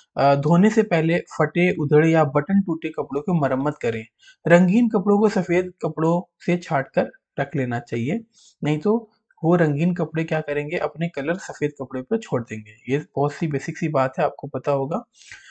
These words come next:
अपने वस्त्रों पर कई प्रकार के लेबल को लगे देखे होंगे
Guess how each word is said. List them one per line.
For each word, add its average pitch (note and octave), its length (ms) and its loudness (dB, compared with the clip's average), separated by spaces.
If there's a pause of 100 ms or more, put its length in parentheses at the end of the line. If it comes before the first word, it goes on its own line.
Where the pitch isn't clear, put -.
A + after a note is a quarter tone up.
(160)
अपने B3+ 280 2
वस्त्रों A3+ 380 2
पर A#3 120 -4
कई A3 220 0
प्रकार G3 420 0
के G#3+ 80 0
लेबल E3 360 0
को G#3 320 -4 (460)
लगे D3+ 320 4
देखे C#3 340 -4
होंगे A#2 280 -4